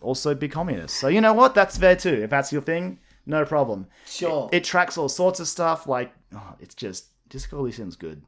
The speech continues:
Speaker 1: It's a good game. And if you like writing in video games, like, this is, this is the one.
Speaker 2: Right.
Speaker 1: And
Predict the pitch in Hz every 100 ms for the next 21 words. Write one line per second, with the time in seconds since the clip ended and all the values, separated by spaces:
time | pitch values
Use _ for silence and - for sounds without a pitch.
0 | _ _ - - - 185 190 180 156 131
1 | 127 127 131 - 139 143 143 196 196 143
2 | _ 120 120 123 143 - 104 104 110 143
3 | 135 104 98 104 117 135 151 202 214 -
4 | _ _ _ _ _ - 123 123 151 131
5 | 98 92 113 143 143 104 107 95 73 _
6 | _ _ 113 117 175 196